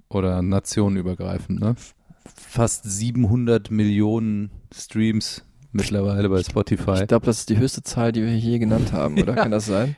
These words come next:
Speaker 2: Aber irgendwie auch logisch, dass es für jemanden wie Jack White die größte Ehre ist, ne? Jemand, der halt so vom Volksgesang, wenn man jetzt mal Folkmusik so übersetzen will, kommt und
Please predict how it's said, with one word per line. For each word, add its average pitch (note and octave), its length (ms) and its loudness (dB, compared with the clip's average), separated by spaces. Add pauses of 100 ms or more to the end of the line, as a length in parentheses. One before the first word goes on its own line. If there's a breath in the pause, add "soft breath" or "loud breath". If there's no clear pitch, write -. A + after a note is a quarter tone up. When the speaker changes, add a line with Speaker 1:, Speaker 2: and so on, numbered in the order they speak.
Speaker 2:
Aber D3+ 320 2
irgendwie F#3 280 0
auch D3+ 140 -2
logisch, D#3+ 500 0
dass D3 200 -2
es - 360 -4
für - 160 -2
jemanden C3 300 2
wie B2+ 100 2
Jack A#2+ 220 0
White A#2+ 260 0
die C3 60 -6
größte - 340 -2
Ehre D3 260 2
ist, - 180 -2
ne? C3+ 80 2
Jemand, B2 300 -2
der A#2+ 120 -2
halt A#2+ 140 -4
so B2+ 100 -2
vom A#2+ 500 0 (400)
Volksgesang, C#3 1600 -2 (480)
wenn B2+ 200 0
man B2+ 100 2
jetzt A#2 140 0
mal B2+ 80 2
Folkmusik B2+ 500 0
so - 100 -6
übersetzen B2 500 0
will, B2 240 2 (140)
kommt C3+ 460 0 (760 loud breath)
und C3 340 2